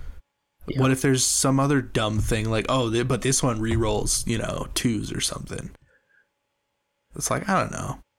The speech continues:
Speaker 1: I do understand. I do understand that it,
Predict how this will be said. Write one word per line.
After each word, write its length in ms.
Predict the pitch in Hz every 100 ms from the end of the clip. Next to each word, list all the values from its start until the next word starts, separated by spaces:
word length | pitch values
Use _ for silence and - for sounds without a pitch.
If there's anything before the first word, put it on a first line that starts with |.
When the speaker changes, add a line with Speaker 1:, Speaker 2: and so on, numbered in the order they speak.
| _ -
Speaker 1:
I 140 | 104
do 300 | 101 107 92
understand. 640 | 82 78 - 82 69 - - -
I 100 | 78
do 220 | 82 78
understand 540 | 76 73 - 73 71 -
that 260 | 80 78 - -
it, 240 | 92 -